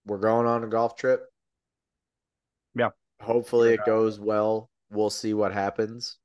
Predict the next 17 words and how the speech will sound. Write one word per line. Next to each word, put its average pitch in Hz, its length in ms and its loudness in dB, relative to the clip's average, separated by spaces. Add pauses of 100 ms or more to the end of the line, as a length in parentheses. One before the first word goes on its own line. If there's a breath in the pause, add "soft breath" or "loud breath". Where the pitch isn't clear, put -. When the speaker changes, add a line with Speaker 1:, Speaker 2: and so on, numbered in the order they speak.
(140)
Speaker 2:
Not 160 220 -4
just 226 240 -4
any 165 220 2
golf 110 280 -2
trip, - 280 -4
but 110 300 -4
the 110 500 -6
Hack 165 440 -4
Across 143 480 0
America 113 760 -2 (220)
Tour 147 520 0 (800)
golf 117 320 4
trip. 110 400 -2 (160)
Um, 104 640 -2 (680)
pretty 311 300 6
much 190 380 4
the 127 560 4